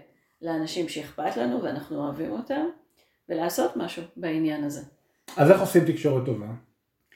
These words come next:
Speaker 1: אז תקשורת טובה, פה זה מחזיר אותי לחוק הראשון של הכישוף, שאומר, אה, שאם אני רוצה משהו, אני צריכה קצת ממנו קודם. אז הדבר הראשון,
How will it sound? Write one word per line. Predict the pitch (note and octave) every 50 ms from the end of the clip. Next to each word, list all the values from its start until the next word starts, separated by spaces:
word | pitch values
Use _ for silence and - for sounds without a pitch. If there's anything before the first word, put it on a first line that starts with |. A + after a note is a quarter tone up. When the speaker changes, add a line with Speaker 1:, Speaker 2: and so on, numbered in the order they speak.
| _ _ _ _ _ _ _ - - - - _ _ -
Speaker 1:
אז | G3 G3+ G#3 G#3 G3+ G3+ G3+ G#3 G3+ -
תקשורת | - G#3+ - - D#4 D4 E4+ F4 E4+ -
טובה, | C#4+ A#3 A#3 C4+ E4+ E4 E4
פה | C#4 C#4 C#4
זה | B3+ B3+ A#3 A3+
מחזיר | A3+ A#3 G#3+ A#3 A#3+ A#3
אותי | A#3+ A#3+ - B3 A#3 A3+
לחוק | G#3+ G3 F#3+ F#3 F#3+ F#3+ F#3 F3+ F3 - A#3 A#3 -
הראשון | A#3+ G#3+ G3+ - - A3 G3+ -
של | A3 F#3+
הכישוף, | F3+ F3 - - - - - G3 - - - - - - _
שאומר, | - - - F3 D#3+ D#3+ D#3+ E3+ G3 A#3+ D4 D4+ D#4 D#4 E4 F4 - - _ _ _ _ _ _ _ _ _ _ F3+
אה, | F3+ F3+ F3 F3+
שאם | F3 - - F3+ F#3+ F#3+
אני | F3+ F3 F3
רוצה | E3+ E3 E3+ - C#4 C#4+ E4+ E4 D#4 C4+
משהו, | A#3+ C4 - E4+ C4+
אני | A3 G#3 G3+
צריכה | - A3+ - - C4+
קצת | C4 - - A#3+ A3 A3
ממנו | A3+ A3 G3+ G3 G3 F#3 F#3 F#3
קודם. | - - D#3 - - - - - - _ _ _ _ _ _ _ - _ -
אז | G3 A3
הדבר | B3+ C4 C#4+ D4 D#4
הראשון, | D4+ D#4 D4+ D4 C#4+ C4+ D4 - - - A#3+ A3 F#3+ D3 C#3+